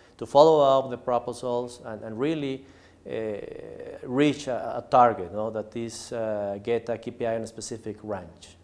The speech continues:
no? Then, uh, that's really, really nice. And if we combine that with the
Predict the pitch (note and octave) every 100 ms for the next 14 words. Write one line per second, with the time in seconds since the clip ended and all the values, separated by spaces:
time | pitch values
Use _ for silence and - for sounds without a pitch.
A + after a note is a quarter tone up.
0 | _ G2 A#2 - _ _ _ _ - A2+
1 | A2 A2 A2+ A2 G#2+ G2+ G2+ A2 A2 -
2 | A#2+ A#2+ A#2+ A2+ A2+ A2 A2 A2+ A#2 A2+
3 | A2 G#2 B2 B2 B2+ A#2+ A2+ A2+ A2+ A2+
4 | A2+ A#2 A2+ G#2+